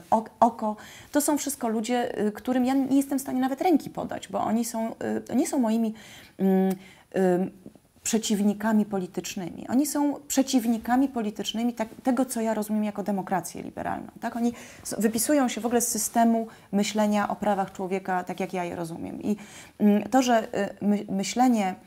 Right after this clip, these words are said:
liberalno-lewicowe jest przeciwstawienie-, przeciwstawiane przez media myśleniu skrajnie prawicowemu, nie wynika z tego, że Polska jest krajem, y, w którym ta-, taki podział istnieje w społeczeństwie, tylko wynika to stąd, że media chcą, żeby była naparzanka.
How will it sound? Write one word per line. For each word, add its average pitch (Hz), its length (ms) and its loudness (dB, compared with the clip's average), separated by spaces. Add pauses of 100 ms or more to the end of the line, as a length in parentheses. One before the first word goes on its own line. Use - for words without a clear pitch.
(800)
liberalno-lewicowe 190 1120 4
jest 170 120 -8
przeciwstawienie-, 190 840 -2 (480)
przeciwstawiane 196 680 0
przez 180 200 -8
media 196 400 -2
myśleniu 185 540 -2 (460)
skrajnie 240 580 4
prawicowemu, 170 680 -4
nie 247 120 2
wynika 311 320 2
z - 80 -2
tego, 196 200 -2
że 180 100 -6
Polska 202 360 -4
jest 170 160 -6
krajem, 208 380 0
y, 190 40 -6 (800)
w - 60 -12
którym 208 440 2
ta-, 202 100 6
taki 220 300 0
podział 208 380 0
istnieje 180 360 -6
w - 40 -6
społeczeństwie, 175 720 -6
tylko 285 460 0
wynika 247 380 0
to 190 100 -12
stąd, 277 260 -2
że 247 100 0
media 240 340 2
chcą, 220 300 -4
żeby 196 200 -4
była 196 200 -2
naparzanka. 160 600 -6